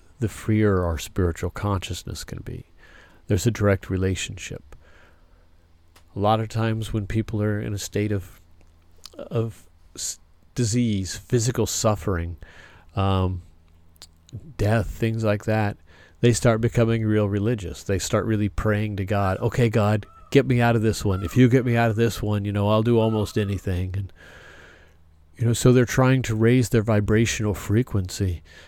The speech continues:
because of the density and the suffering of the physical body. So they're hoping to rely upon the vibrational frequency to then heal and raise the vibrational frequency of the physical body.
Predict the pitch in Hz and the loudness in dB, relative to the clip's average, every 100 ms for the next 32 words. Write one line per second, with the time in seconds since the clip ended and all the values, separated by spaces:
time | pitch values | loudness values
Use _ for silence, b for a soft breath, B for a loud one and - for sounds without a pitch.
0 | B - - 120 113 120 110 107 104 107 | B -4 2 4 6 4 4 2 4 2
1 | 113 120 113 107 101 - - 110 - 98 | 2 0 2 2 0 0 0 0 0 -4
2 | 101 95 - 107 - 104 95 - 95 95 | -2 -6 -6 -8 -4 -2 -2 -6 -6 -2
3 | 95 113 104 98 - - B B B B | 0 0 -4 -8 -14 -20 B B B B
4 | 127 120 104 131 135 123 117 110 107 110 | 4 6 6 4 4 0 2 2 4 4
5 | 117 - 113 104 98 98 95 98 117 110 | 2 2 0 0 -2 0 0 2 2 0
6 | 110 90 - 113 - 104 - 98 95 - | -4 -6 -4 -4 -4 -6 -4 -4 -4 -6
7 | B B B - 117 104 110 110 87 - | B B B -2 2 4 2 0 -4 -4
8 | 127 123 113 101 110 - 107 107 107 113 | 2 4 6 2 -2 -4 -2 2 4 4
9 | - 110 101 104 104 - 107 101 - 104 | 0 -2 0 0 -2 -4 -8 -8 -6 -6
10 | - 98 - 95 92 95 95 - 104 101 | -6 -8 -6 -4 -2 -2 -4 -2 -2 -2
11 | - 95 90 92 101 98 - | -4 -4 -2 -2 -2 -6 -12